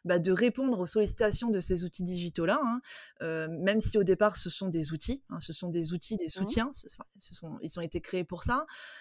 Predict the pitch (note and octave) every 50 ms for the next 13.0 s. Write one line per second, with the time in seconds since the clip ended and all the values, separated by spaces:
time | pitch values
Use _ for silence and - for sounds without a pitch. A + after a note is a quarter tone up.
0 | - - _ _ G3 G3 G3+ G#3 G3+ F#3+ F3+ F3+ F3+ - - F#3+ G3 G3+ G#3 A3
1 | A3+ A3 G#3 F#3+ F3+ F3+ - - F#3+ F#3+ F3+ - B3+ C#4+ C4 B3 A3 A#3 A3+ -
2 | - A#3 A3+ G#3+ G3+ - - E3+ D#3 D#3 D3+ - _ - - - - - _ -
3 | G3+ F#3+ G#3+ B3 B3 A#3+ G#3+ B3+ - - - C#4+ D4+ F4 - - - A3+ A3 A3+
4 | A#3 A#3+ C4 C#4 D4+ D4 - - - G3+ F#3+ F#3 F#3 F#3 - C#4 C#4 B3+ B3+ A#3
5 | A3 B3+ C4+ B3 A3+ - - A3+ G#3+ G#3+ - - - - - _ _ _ - G3
6 | G3+ G3+ F#3 F3 E3+ E3+ F#3 F#3+ - - F#3+ F#3+ F#3 - - - F#3+ G3 C#4 D#4
7 | - C4 A#3+ A3+ C4+ C4 B3 B3+ A#3+ - C4 C4 B3+ A#3 A3 G#3+ G#3 G3+ G3+ G3
8 | - - C#4 D4 D#4+ D4+ A#3+ G3+ A3+ A3+ A3 A3+ A3 A3 A#3+ A#3+ A3+ F#3 F#3 F3
9 | F3 F3+ G3+ G#3+ A3+ G#3+ F3 G3 F#3+ F#3 - _ _ - B3 C#4 F4+ G4 _ -
10 | - - - - - - - _ - F3+ F#3 F3+ F3 F3 F3 - G3 G3+ G#3 A3
11 | B3 C4+ C#4+ C4 G#3+ F#3+ - - G#3+ G#3+ G3+ F#3+ G3+ A3 C4 C#4+ C#4 B3 G3 -
12 | B3+ B3+ A3+ B3+ A#3+ A#3+ A#3+ A3+ G#3+ - G3+ F#3+ F#3+ F#3 F3 - B3 C4+ D#4 F4+